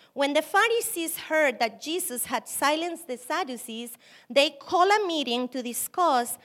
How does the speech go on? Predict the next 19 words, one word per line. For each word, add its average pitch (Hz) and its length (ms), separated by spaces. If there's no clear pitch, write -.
how 262 160
to 269 140
trap 277 380
Jesus. - 580
Then 302 680
one 285 260
of 381 180
them, 269 360
a 240 120
religious 294 640
scholar, 240 560
posed 294 300
this - 200
question 320 580
to 247 120
test 415 360
him. 175 220
He 220 180
said, 330 320